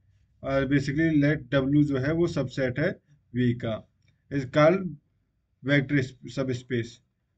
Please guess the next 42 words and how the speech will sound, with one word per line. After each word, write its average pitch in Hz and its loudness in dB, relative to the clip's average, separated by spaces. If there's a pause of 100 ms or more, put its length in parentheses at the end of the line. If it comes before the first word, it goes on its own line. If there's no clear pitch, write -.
(120)
subspace। 135 -2 (600)
तो 143 -8
एक 180 4
तो 202 0
simple 180 -2
proper 165 -4
definition 147 -2
तो 151 2
हो 131 -2
जाएगी 131 -2 (520)
कि 165 6
V 147 0
का 170 4
कोई 165 0
subspace 151 -2
W 143 0
जो 139 -2
है 151 -4 (440)
वो 185 0 (400)
सबस्पेस 156 0
होना 120 -2
चाहिए, 117 -6
वो, 147 -2
वो, 156 -4
sorry, 165 -4
वो 147 -4
भी 175 -8
vector 151 0
space 143 -2
की 196 -4
सारी 156 0
properties 131 -6
को 185 -2
hold 143 -4
करना 113 -6
चाहिए। 107 -18 (580)
अगर, 147 -10
मतलब 151 -10
अगर 160 -10
W 160 -16
सारी 156 -2
pro-, 151 -10